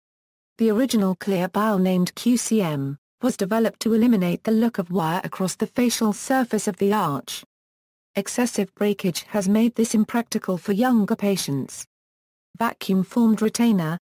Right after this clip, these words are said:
Another common type is the vacuum-formed retainer. This is a polypropylene or polyvinyl chloride material,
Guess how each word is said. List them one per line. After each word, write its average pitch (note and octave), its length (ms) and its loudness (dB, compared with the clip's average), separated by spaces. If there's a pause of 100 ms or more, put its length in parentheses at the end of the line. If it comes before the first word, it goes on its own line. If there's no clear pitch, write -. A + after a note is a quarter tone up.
(180)
Another A3 380 2
common A3+ 360 2
type - 280 -2
is F#3+ 140 -2
the G3+ 120 -4
vacuum-formed G#3+ 880 0
retainer. F#3 560 -2 (720)
This D4 200 0
is G3+ 140 0
a G#3+ 60 -2
polypropylene G#3 1000 0
or F#3+ 80 0
polyvinyl G3+ 720 0
chloride A3 580 0
material, F#3 640 0